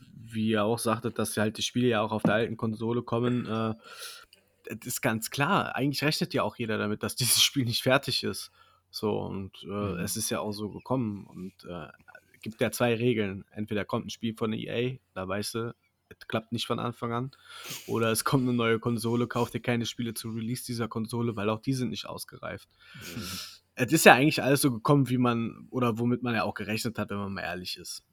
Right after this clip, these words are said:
Speaker 3: Ja, ist so.
Speaker 1: Cyberpunk ist halt dieser übertriebene Hype gewesen, der dann alles geschmälert hat. Ich hatte auch viele
Speaker 2: Ja.
Speaker 1: Stimmen gehört, die gesagt haben, eigentlich ist das Spiel geil und wenn du über die Fehler hinweg siehst,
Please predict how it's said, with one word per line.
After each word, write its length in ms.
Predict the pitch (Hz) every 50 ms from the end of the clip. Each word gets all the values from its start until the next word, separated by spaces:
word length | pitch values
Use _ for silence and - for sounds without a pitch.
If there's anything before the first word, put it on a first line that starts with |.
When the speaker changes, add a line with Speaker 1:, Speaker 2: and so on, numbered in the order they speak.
| _
Speaker 3:
Ja, 280 | - 90 87 87 - -
ist 140 | 120 127 135
so. 220 | 131 - - 135
Speaker 1:
Cyberpunk 140 | 131 135 123
ist 160 | 135 - -
halt 240 | 127 123 117 - -
dieser 200 | 120 113 113 117
übertriebene 600 | 95 117 120 117 - - 127 127 120 120 113 98
Hype 220 | 107 117 135 - -
gewesen, 400 | 131 117 127 127 120 110 120 110
der 100 | 117 113
dann 160 | 110 110 101
alles 240 | - 113 113 104 -
geschmälert 480 | - - - - 117 127 131 123 -
hat. 140 | - 127 123 -
Ich 140 | 113 - -
hatte 280 | 127 127 - 135 120 127
auch 200 | 147 190 196 -
viele 220 | - 156 135 123
Speaker 2:
Ja. 0 |
Speaker 1:
Stimmen 360 | - - - 127 117 113 113
gehört, 340 | 110 110 110 113 110 110 -
die 40 | 107
gesagt 320 | 110 104 - 104 104 - -
haben, 100 | 95 92
eigentlich 180 | 95 107 107
ist 80 | - -
das 60 | -
Spiel 240 | - - - 110 101
geil 260 | - 107 120 143 131
und 140 | 107 104 107
wenn 100 | 107 104
du 60 | 107 104
über 160 | 98 - 98
die 80 | -
Fehler 280 | 98 - - 110 107 104
hinweg 300 | 104 98 98 120 117 -
siehst, 380 | - - 131 127 - - -